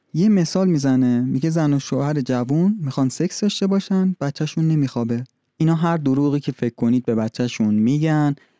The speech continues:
هر کاری که ممکنه می‌کنن، هر استراتژی که قدیمی‌ها هم استفاده می‌کردن، مامان باباشون استفاده می‌کردن، استفاده می‌کنن، هیچ وقت دست از تلاش نمی‌کشن.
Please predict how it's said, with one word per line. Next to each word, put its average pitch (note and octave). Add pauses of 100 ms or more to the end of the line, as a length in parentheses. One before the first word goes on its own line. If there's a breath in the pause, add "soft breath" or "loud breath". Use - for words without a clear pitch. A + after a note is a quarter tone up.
(180 soft breath)
هر D#3+
کاری C#3+
که B2
ممکنه A#2+
می‌کنن، D#3 (420 soft breath)
هر E3
استراتژی C3
که A#2 (120)
قدیمی‌ها B2
هم C#3+
استفاده A#2+
می‌کردن، A2+
مامان A2+
باباشون B2
استفاده A#2
می‌کردن، A#2
استفاده A2+
می‌کنن، D#3+ (300 soft breath)
هیچ -
وقت G3+
دست F3+
از C#3+
تلاش C#3
نمی‌کشن. B2+